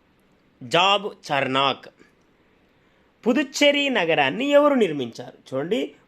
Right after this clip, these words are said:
పుదుచ్చేరి నగరం, ఇందాక కలకత్తా నగరం, ఇప్పుడేమో పుదుచ్చేరి నగరం. ఆన్సర్ ఫ్రాంకోయిస్ మార్టిన్. నెక్స్ట్, బెంగాల్లో ఫ్రెంచ్ వారి ఏకైక వర్తక స్థావరం ఏది?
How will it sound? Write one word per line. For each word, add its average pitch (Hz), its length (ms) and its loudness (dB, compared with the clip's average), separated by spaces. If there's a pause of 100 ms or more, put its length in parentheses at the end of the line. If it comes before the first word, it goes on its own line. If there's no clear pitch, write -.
(140)
పుదుచ్చేరి 208 500 -2
నగరం, 120 300 -6
ఇందాక 165 380 0
కలకత్తా 180 560 -2
నగరం, 190 320 -2
ఇప్పుడేమో 190 500 0 (340)
పుదుచ్చేరి 185 500 -2
నగరం. 107 300 -10 (460)
ఆన్సర్ 127 440 -2
ఫ్రాంకోయిస్ 196 920 -2
మార్టిన్. 143 640 -2 (880)
నెక్స్ట్, - 400 -4
బెంగాల్లో 185 760 0 (240)
ఫ్రెంచ్ 285 380 0
వారి 254 340 4
ఏకైక 262 640 0
వర్తక 226 440 -2
స్థావరం 190 540 0
ఏది? 123 220 -6